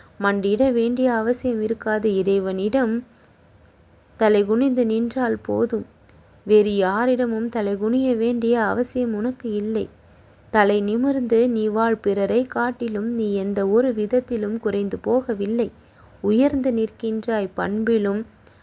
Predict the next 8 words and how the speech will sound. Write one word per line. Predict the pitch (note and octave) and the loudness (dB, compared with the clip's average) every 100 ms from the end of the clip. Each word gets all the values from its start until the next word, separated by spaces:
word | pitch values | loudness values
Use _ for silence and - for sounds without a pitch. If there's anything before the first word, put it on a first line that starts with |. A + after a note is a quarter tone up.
| _ - | _ 0
அன்பிலும் | G3+ A3+ A#3 B3 G#3+ A3+ | 0 2 0 0 2 0
உயர்ந்து | A3+ G#3+ C4 C4+ B3+ | 0 2 2 2 -2
நிற்கின்றாய். | A3 G#3 - G#3 G#3+ G#3+ G3 - _ _ _ _ _ - - | -2 -6 -8 -8 -8 -8 -10 -10 _ _ _ _ _ -20 -10
உன்னுடைய | G3 G3+ F#3+ B3+ | -2 0 4 2
நல்ல | B3 G#3+ A3+ B3 | 2 0 0 0
பண்பிற்கு, | A#3 G#3+ A3 A#3 A#3 - G#3+ A3+ A#3+ _ _ _ _ | -2 -4 -2 -2 -4 -2 -2 -2 -4 _ _ _ _
உண்மையான | - G#3+ G#3 G3+ A3+ C4 A#3+ | -4 -2 0 0 2 2 0
அன்பிற்கு | G#3+ A3+ B3 A3+ - | 0 -2 -2 -2 0